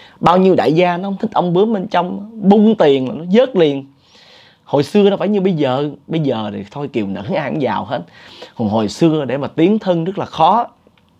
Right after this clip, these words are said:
Phẫu thuật thẩm mỹ thì chưa có. Cái thời đó phẫu thuật thẩm mỹ chưa có, nét đẹp mạnh ai nấy đẹp, mỗi người một nét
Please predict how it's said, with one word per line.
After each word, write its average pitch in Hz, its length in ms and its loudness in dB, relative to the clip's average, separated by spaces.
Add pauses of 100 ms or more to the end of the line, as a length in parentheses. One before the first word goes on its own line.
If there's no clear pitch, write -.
(420)
Phẫu 120 200 2
thuật - 200 -2
thẩm 147 200 -4
mỹ 113 200 0
thì 165 160 -6
chưa 170 220 2
có. 170 300 -6 (1000)
Cái 190 80 0
thời 117 180 -2
đó 139 80 -2
phẫu - 160 -4
thuật 156 140 -6
thẩm 143 180 -4
mỹ 110 160 -4
chưa 156 220 0
có, 165 260 -8
nét 220 180 -2
đẹp 131 240 -4
mạnh 117 340 -2
ai 143 160 0
nấy 160 140 -2
đẹp, 101 220 -2 (460)
mỗi 110 200 0
người 135 200 2
một 110 200 -2
nét 180 160 -2